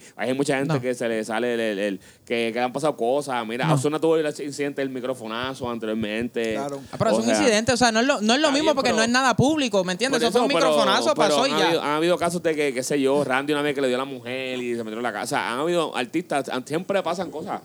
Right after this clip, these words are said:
Speaker 1: O sea, siempre hay cosas que van a pasar, ¿entiendes?
Speaker 2: Sí, pero aquí hay una nébula de, de veinticuatro
Speaker 1: Pero,
Speaker 2: horas.
Speaker 1: exacto, ya aquí con Ozuna es algo más profundo, ¿entiendes? El hecho de que,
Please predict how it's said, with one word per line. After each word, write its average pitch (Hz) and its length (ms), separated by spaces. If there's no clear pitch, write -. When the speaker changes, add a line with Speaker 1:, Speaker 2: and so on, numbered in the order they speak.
Speaker 1:
O - 20
sea, 87 360
siempre 165 260
hay 208 80
cosas 214 220
que 170 100
van 147 140
a 147 40
pasar, 131 260
¿entiendes? - 420
Speaker 2:
Sí, 196 160
pero 180 120
aquí 175 160
hay 240 140
una 240 140
nébula 240 320
de, 175 240
de 160 140
veinticuatro 160 560
Speaker 1:
Pero, 160 120
Speaker 2:
horas. 127 100
Speaker 1:
exacto, 127 360
ya 117 280
aquí 175 240
con 190 160
Ozuna 156 360
es 127 60
algo 139 240
más 135 140
profundo, 135 720
¿entiendes? 107 400
El 117 140
hecho 131 180
de 160 120
que, 135 260